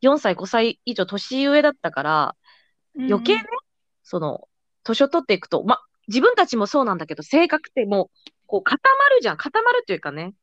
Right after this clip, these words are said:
Speaker 1: もう強くなるじゃん、
Speaker 2: うんうん。
Speaker 1: その傾向が。
Speaker 2: うんうん。
Speaker 1: だから結局、うー、理解できないまま、もう、なんだろう、こう、ね。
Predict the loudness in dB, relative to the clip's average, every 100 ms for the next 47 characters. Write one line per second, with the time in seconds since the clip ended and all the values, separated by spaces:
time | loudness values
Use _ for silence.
0 | _ -14 2 4 4 2 -2 -2 -6 -12
1 | -14 -14 -6 -6 -2 -2 2 0 _ _
2 | _ _ _ _ -12 -10 -10 -12 -16 -18
3 | _ _ _ -6 -2 -2 -2 -2 -2 -2
4 | -2 -2 -6 _ _ _ _ _ -16 -10
5 | -8 -6 -4 -4 -2 -2 0 0 2 0
6 | 0 0 0 0 0 2 4 4 2 -2
7 | -8 -8 -12 _ _ _ -16 -12 -10 -12
8 | -16 _ -16 -16 _ _ -6 -4 -4